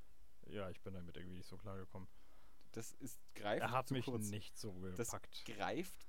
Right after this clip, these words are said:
Speaker 2: zu kurz, wie
Speaker 1: Nee,
Speaker 2: du es
Speaker 1: nee,
Speaker 2: gerade
Speaker 1: nee,
Speaker 2: zusammenfasst.
Speaker 1: ich will nicht, dass du über Daytrapper redest.
Speaker 2: Das greift
Speaker 1: Ich
Speaker 2: viel
Speaker 1: will,
Speaker 2: zu
Speaker 1: ich will
Speaker 2: kurz.
Speaker 1: nicht, dass
Speaker 2: Ich
Speaker 1: du
Speaker 2: fand
Speaker 1: mein
Speaker 2: den Comic ganz großartig. Mich hat nur das Ende ein wenig ratlos zurückgelassen.
Speaker 1: Das
Speaker 2: Das passiert mir aber leider sehr häufig.
Speaker 1: Und du verstehst mich nicht, wenn ich über Haneke.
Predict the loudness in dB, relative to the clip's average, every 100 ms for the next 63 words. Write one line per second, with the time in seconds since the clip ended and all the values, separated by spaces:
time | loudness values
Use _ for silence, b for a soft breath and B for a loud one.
0 | -4 -4 -2 -2 4 8 8 6 4 4
1 | 4 4 2 2 0 2 2 4 2 0
2 | -2 -2 -2 -2 -4 -2 -2 -2 -4 0
3 | 0 0 -2 -4 -2 4 6 6 4 6
4 | 6 6 2 0 2 2 6 6 6 4
5 | 2 4 4 4 2 2 2 0 2 2
6 | 2 0 0 -2 0 -2 0 0 2 2
7 | 0 -2 -4 -2 -2 0 2 4 4 2
8 | 0 -2 -4 -4 -2 -4 -4 -6 -4 -2
9 | 0 0 -2 -4 B B -6 -6 -2 -2
10 | 0 0 0 0 0 -2 -4 -4 -6 -6
11 | -4 6 8 8 2 6 8 8 6 4
12 | 4 4 4 2 4 4 6 4 6 6
13 | 6 4 2 4 2 2